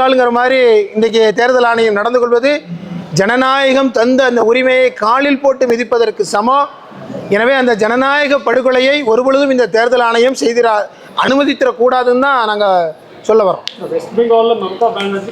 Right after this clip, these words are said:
Speaker 2: கடுமையான ஒரு விமர்சனங்களை வச்சிருக்காங்க. மிகப்பெரிய ஒரு போராட்டம் நடத்துவோம் யங்ஸ்டர்ஸை வச்சு. நேற்று கூட எலெக்ஷன் கமிஷன் முன்னாடி போயிட்டு இவருடைய போராட்டம் நடத்திட்டு இருக்காங்க.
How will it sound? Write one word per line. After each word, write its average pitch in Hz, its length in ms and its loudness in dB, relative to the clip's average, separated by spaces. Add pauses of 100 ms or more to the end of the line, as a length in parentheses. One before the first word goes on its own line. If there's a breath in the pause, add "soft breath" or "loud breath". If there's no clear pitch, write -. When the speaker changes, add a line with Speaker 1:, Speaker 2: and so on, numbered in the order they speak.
Speaker 2:
கடுமையான 202 500 -2
ஒரு 196 120 -4
விமர்சனங்களை 190 500 -4
வச்சிருக்காங்க. 175 440 -6 (200)
மிகப்பெரிய 196 460 -2
ஒரு 175 140 -6
போராட்டம் 202 400 -2
நடத்துவோம் 175 480 -2
யங்ஸ்டர்ஸை 180 500 -4
வச்சு. 170 240 -6 (140)
நேற்று 196 280 -2
கூட 196 100 -2 (100)
எலெக்ஷன் 202 360 -4
கமிஷன் 180 360 -4
முன்னாடி 175 220 0 (120)
போயிட்டு 170 340 -2 (480)
இவருடைய 170 300 0
போராட்டம் 175 340 0
நடத்திட்டு 156 380 -6
இருக்காங்க. 139 260 -10